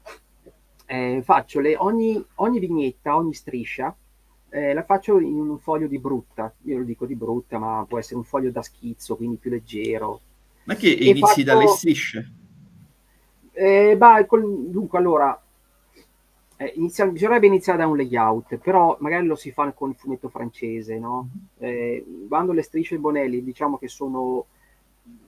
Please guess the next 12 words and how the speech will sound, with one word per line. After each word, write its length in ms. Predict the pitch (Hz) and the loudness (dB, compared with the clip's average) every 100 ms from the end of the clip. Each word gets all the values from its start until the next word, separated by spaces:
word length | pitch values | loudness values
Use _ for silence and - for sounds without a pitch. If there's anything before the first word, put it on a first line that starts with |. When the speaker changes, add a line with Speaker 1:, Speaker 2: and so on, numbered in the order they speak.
| - | -4
Speaker 1:
io 140 | 151 | 0
ho 80 | 143 | 0
già 160 | 147 | -2
delle 140 | 143 143 | -2 -4
indicazioni 540 | 135 - 131 - 135 | -6 -12 -16 -6 -6
anche 180 | 127 123 | -6 -8
nella 140 | 123 | -10
sceneggiatura, 720 | 117 - 123 117 123 127 127 120 | -10 -10 -8 -8 -10 -6 -6 -4
poi 200 | - 147 | -4 -2
bene 140 | 131 | -2
o 40 | 135 | 0
male 300 | 147 139 | 0 0